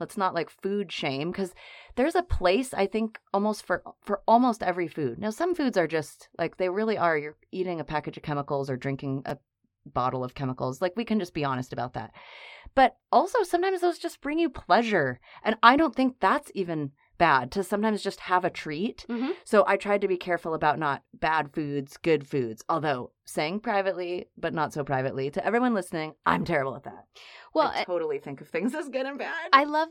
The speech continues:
Speaker 2: at my kids' school, they talk about, um, sometimes foods
Speaker 1: Oh, yeah.
Speaker 2: and all
Speaker 1: Yeah.
Speaker 2: the time
Speaker 1: Mm-hmm.
Speaker 2: foods and special foods. So it's like, you know, the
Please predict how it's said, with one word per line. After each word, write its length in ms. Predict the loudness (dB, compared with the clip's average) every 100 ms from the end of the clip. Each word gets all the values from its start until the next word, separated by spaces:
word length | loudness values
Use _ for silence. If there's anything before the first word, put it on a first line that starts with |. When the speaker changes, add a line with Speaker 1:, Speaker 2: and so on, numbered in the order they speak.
| 0
Speaker 2:
at 100 | 0
my 140 | -2
kids' 300 | -4 -8 -10
school, 280 | -10 -2 -2
they 120 | -2
talk 280 | -2 -2 -2
about, 540 | -4 -2 0 0 0 -4 -14
um, 460 | -8 -4 -4 -6 -8 -10 -10 _ _ _ _ _ -12
sometimes 760 | 4 6 6 4 2 2 0 -2
foods 600 | -4 -2 -4 -8 -12 -14 -16 -14 -8
Speaker 1:
Oh, 160 | -4
yeah. 260 | 0 6 6
Speaker 2:
and 140 | 6 8
all 80 | 8
Speaker 1:
Yeah. 80 |
Speaker 2:
the 100 | 8
time 300 | 4 4 4
Speaker 1:
Mm-hmm. 60 | 2 2
Speaker 2:
foods 480 | 2 2 -2 -10 -18 -2
and 420 | 2 4 2 0 -6 _ _ _ -16
special 680 | -12 -6 2 2 2 -8
foods. 500 | -10 -16 -18 -18 -20 -20 _
So 200 | 2 4
it's 180 | 4 2
like, 260 | 2 0 -2
you 80 | 0
know, 280 | 2 -2 -6
the 300 | -2 -2 -2